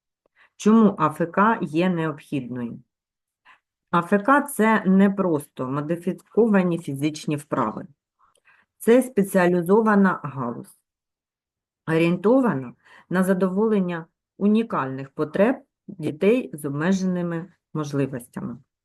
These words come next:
Вона відіграє критичну роль в їхньому загальному розвитку, охоплюючи фізичні, психологічні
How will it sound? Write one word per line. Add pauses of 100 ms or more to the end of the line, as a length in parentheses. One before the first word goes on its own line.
(640)
Вона
відіграє
критичну
роль (140)
в
їхньому
загальному (160)
розвитку, (1000)
охоплюючи
фізичні, (120)
психологічні